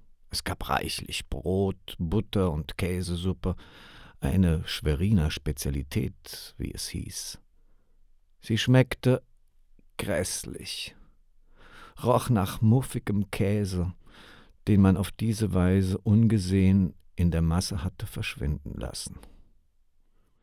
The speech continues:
Aber Maria hatte den ganzen Tag nichts gegessen, so dass der Geschmack zweitrangig war. Es sättigte, das war das Wichtigste. Später versammelten sich alle Jugendlichen um ein Lagerfeuer.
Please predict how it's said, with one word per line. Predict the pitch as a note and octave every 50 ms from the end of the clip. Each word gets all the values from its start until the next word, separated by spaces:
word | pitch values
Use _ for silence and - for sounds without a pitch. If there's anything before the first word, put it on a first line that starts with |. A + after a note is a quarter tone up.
| _ _ _ _ _ _ _ -
Aber | A2+ A#2 G2+ B2 A#2+
Maria | A#2+ A#2+ A#2 F#2 A#2+ D#3+ F3 E3+ D#3 D#3 C3
hatte | B2+ C#3+ - - C3+
den | - - B2 A#2+ A2
ganzen | A2+ A#2 C3+ D#3+ - - D#3+ C#3 -
Tag | - - C3+ B2+ B2+ - - -
nichts | A2 B2+ - - - - - -
gegessen, | - G#2+ G2 - A#2+ A#2+ - - - E2+
so | - - F#2 F2+ F2 E2+
dass | E2+ D2 F2+ F2+ - - -
der | - F2+
Geschmack | E2+ - F#2+ F#2+ - - - G2 F#2 G2 - - -
zweitrangig | - - - C2+ C2+ - - - - - - - - - - - A#1+ - - - -
war. | - - - - - - - - - - - - - - - - - - - - - - - - _
Es | - F#2 - - -
sättigte, | A#2 A#2 A2+ - C3+ - - - - - C3+ C3+ - - _ _ _ _ _ _ _ _ _ _ _ _ _ _
das | - - - -
war | - D#2 F2
das | - - - - -
Wichtigste. | D2 - - - - - - - - - - - - - - - - - - - _ - - - - - _ _ _ _ _ _ - - - - - - -
Später | - - - D2 C2+ A#1+ - - - G#2+ -
versammelten | - - G2+ F2 F#2+ F2+ F2+ G2 G2+ A2 - _ - G2+
sich | F#2 G2 G2 - -
alle | - F2 F2+ G#2
Jugendlichen | F#2+ E2+ F2 F2+ F2+ F2+ G2 - - - G2 - - F#2
um | - - F2 E2
ein | E2+ E2 E2
Lagerfeuer. | D2 D2 C#2+ C#2+ C#2+ C2+ C2+ - - - - - - - - - - -